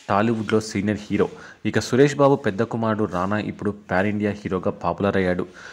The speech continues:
సురేష్ బాబు రెండో కుమారుడు అభిరామ్ కూడా అహింస సినిమాతో టాలీవుడ్లోకి హీరోగా ఎంట్రీ ఇచ్చాడు.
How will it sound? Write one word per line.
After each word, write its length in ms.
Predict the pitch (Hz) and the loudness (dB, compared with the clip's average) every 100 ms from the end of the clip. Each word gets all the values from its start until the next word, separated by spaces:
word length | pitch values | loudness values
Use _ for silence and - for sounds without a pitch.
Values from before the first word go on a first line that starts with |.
| - | -16
సురేష్ 380 | - 135 127 - | 0 4 4 4
బాబు 200 | 117 104 | 0 0
రెండో 300 | 95 98 113 | -2 4 4
కుమారుడు 460 | 113 113 104 104 104 - - - | 4 0 2 0 -2 -10 -12 -4
అభిరామ్ 380 | 104 131 139 131 | 2 4 4 2
కూడా 320 | 117 117 - | 0 0 -2
అహింస 340 | 98 90 117 120 | -6 -6 -4 -4
సినిమాతో 460 | 110 110 101 98 | -4 -4 -2 -2
టాలీవుడ్లోకి 760 | 104 92 95 104 101 98 - 104 | -2 0 0 0 0 0 -2 -6
హీరోగా 400 | - 101 104 110 - | -4 0 4 4 2
ఎంట్రీ 240 | 98 101 98 | -2 -2 -4
ఇచ్చాడు. 360 | - 98 98 | 0 0 0